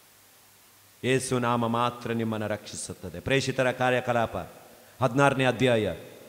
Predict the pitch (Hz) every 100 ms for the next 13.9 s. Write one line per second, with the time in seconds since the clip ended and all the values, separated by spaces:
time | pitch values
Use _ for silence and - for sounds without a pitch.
0 | - 127 135 131 123 123 113 101 - -
1 | - - - - - - - 135 - 135
2 | 127 123 123 110 92 69 - - - -
3 | - - - - - - - - - -
4 | _ - - - _ _ - - - _
5 | _ - - - - - - 262 277 277
6 | 294 - - 269 262 262 254 247 - 220
7 | 240 240 - 220 208 165 104 - - -
8 | - - - - - - _ _ _ _
9 | - 151 180 190 285 214 - - - -
10 | - - - - - 143 160 151 160 170
11 | 156 143 143 160 151 117 90 - - -
12 | - - - - 131 127 127 120 117 110
13 | 104 101 101 92 85 82 71 67